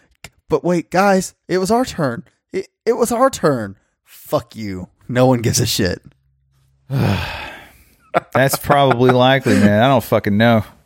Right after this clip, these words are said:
Speaker 1: Now,
Speaker 2: Ah,
Speaker 1: let's be
Speaker 2: man.
Speaker 1: honest. The Patriot Party become the, will be the new G O P, and the Libertarian Party will be the, uh, new Democratic Party because, you know,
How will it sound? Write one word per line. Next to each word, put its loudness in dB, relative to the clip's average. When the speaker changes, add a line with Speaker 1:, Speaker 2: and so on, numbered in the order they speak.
Speaker 1:
Now, 0
Speaker 2:
Ah, 4
Speaker 1:
let's 2
be 0
Speaker 2:
man. 2
Speaker 1:
honest. -8
The -10
Patriot -2
Party 2
become -2
the, -4
will -4
be 0
the -2
new -2
G -4
O -2
P, -6
and -8
the -2
Libertarian -2
Party 0
will -2
be -2
the, -4
uh, 0
new 2
Democratic 0
Party -2
because, -6
you -6
know, -4